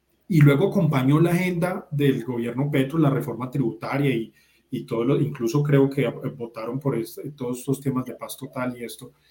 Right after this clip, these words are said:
Eh, y luego empieza a marcar diferencias en el tema de la reforma a la salud, aun cuando sus congresistas lo estaban votando, pero es que ella es médica y ella decía, eh,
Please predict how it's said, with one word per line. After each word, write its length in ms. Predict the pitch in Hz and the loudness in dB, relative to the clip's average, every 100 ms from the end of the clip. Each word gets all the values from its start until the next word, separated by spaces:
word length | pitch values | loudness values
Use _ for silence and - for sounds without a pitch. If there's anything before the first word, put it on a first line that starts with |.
| _ _ _ _ | _ _ _ _
Eh, 460 | - 120 117 110 147 | -4 -2 -2 -4 -4
y 100 | - | 4
luego 220 | 131 131 151 | 6 8 6
empieza 360 | 151 165 156 | 8 8 8
a 20 | |
marcar 400 | 165 147 143 127 | 4 4 4 0
diferencias 960 | - 156 143 123 123 - 151 156 - - _ _ - | 0 0 2 0 -2 2 2 2 -4 -12 _ _ 4
en 140 | 139 | 4
el 140 | 123 | 4
tema 280 | - 123 139 | 0 0 4
de 60 | 160 | 6
la 80 | 135 | 4
reforma 400 | 120 117 113 143 | 2 -2 0 2
a 20 | |
la 80 | 156 | 2
salud, 340 | 120 123 147 | 2 2 2
aun 240 | - 160 151 | 4 4 4
cuando 280 | 170 143 123 | 6 6 6
sus 220 | - - | 2 -2
congresistas 640 | 131 117 110 113 - 160 | -4 -4 -4 -4 -2 0
lo 80 | 170 | 0
estaban 280 | - 123 143 | -2 -2 0
votando, 400 | 165 143 - 151 | 2 0 -2 0
pero 120 | 139 | -2
es 60 | |
que 100 | - | 2
ella 100 | 147 | 4
es 100 | 147 | 6
médica 500 | 147 151 147 147 151 - - _ _ | 6 6 6 4 0 -6 -14 _ _
y 100 | 123 | 0
ella 180 | 123 147 | 4 6
decía, 600 | 135 135 113 123 135 - | 6 4 0 0 -4 0
eh, 320 | 143 120 110 | 0 0 -4